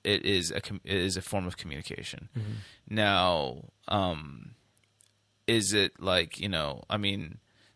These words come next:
Speaker 1: now then you kind of, it, it falls into the next kind of level, which is, you know, personal, c-, you know, expression versus, you know, artistic expression, you know,
Speaker 2: Right.
Speaker 1: and,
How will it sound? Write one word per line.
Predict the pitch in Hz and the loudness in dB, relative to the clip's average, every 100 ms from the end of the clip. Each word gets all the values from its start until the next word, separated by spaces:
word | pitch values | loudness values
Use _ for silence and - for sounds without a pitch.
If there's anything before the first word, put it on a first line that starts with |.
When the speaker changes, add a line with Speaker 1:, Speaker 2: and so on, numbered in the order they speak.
| - | -2
Speaker 1:
now | 113 98 95 78 - _ - 82 - _ _ - | 4 4 4 0 -4 _ -20 -20 -20 _ _ -8
then | - 110 98 - | 0 0 0 -4
you | 104 | -4
kind | - 107 104 | 2 2 2
of, | 90 - | 0 -2
it, | 104 101 | 2 4
it | 107 | 2
falls | - 110 92 90 | 2 4 4 2
into | 95 92 | -2 -2
the | 98 | 0
next | 85 - - - | 0 0 -2 -4
kind | - 101 98 87 | -6 -2 0 -2
of | 87 - - - | -4 -8 -16 -10
level, | 101 104 107 90 76 | 2 6 6 4 0
which | 82 - | -2 -2
is, | 80 82 80 | 0 0 0
you | 90 | -2
know, | 80 | -2
personal, | - - 113 107 - 107 104 104 98 _ | -4 -2 2 2 2 0 0 -2 -4 _
c-, | - - | -10 -8
you | - 104 | -4 -2
know, | 92 78 - | 0 -2 -2
expression | - - 101 101 - 104 101 92 90 | 0 2 6 4 4 0 -2 -6 -8
versus, | 92 95 95 - 90 87 90 - - - - - - - - | -2 0 4 2 2 2 2 0 -4 -18 -18 -18 -20 -16 -6
you | 101 | -2
know, | 87 - | -2 0
artistic | 104 143 - 92 | 0 0 0 -4
expression, | - - - - - - - _ _ _ _ - | -6 -8 -8 -10 -10 -12 -18 _ _ _ _ -14
you | - | -8
know, | 87 64 67 60 - _ - | -4 -4 -6 -8 -12 _ -2
Speaker 2:
Right. | |
Speaker 1:
and, | 95 92 85 90 73 - | 0 2 0 -4 -8 -12